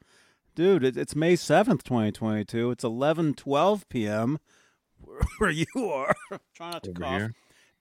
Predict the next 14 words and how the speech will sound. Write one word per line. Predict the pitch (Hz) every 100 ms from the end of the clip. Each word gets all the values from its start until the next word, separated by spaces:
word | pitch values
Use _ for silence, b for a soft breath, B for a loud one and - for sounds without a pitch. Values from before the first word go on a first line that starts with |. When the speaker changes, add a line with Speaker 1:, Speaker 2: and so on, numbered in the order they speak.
| _
Speaker 1:
Eight | 175 214 -
twelve | 147 147 135 120 139 156 - _ _ _
here | 113 107 135
in | 113 101
Santa | - 113 113 113
Cruz, | - 107
California, | - 110 104 - 104 117 135
where | 110
it's | 101 _
still | _ _ 185 180
kind | - - 175 170
of | 101
light | 85 73
out | 71 80